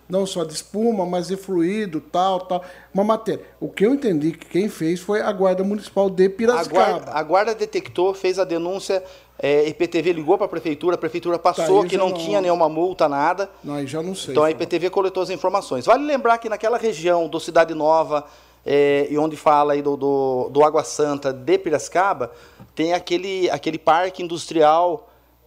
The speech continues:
Speaker 2: é, eu esqueci o nome agora, é, Norte Sul, uma coisa assim, de Piracicaba, tá muito próximo também.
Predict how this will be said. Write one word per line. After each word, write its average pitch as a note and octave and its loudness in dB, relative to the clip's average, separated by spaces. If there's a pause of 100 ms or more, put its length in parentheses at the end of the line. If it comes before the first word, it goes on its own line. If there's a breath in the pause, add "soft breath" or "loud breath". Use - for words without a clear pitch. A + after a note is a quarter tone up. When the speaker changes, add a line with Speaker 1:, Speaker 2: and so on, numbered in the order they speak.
(120)
Speaker 2:
é, C#3 2
eu C#3+ 2
esqueci D3+ -6
o D#3+ 0
nome D3+ 0
agora, C#3 2 (160)
é, A2+ -4 (760)
Norte C#3+ 0
Sul, D#3+ -6
uma C#3+ -2
coisa E3+ -4
assim, D#3+ -8
de C3+ -2
Piracicaba, F3 -4
tá - -8
muito E3+ -10
próximo D#3+ -4
também. A#2 -8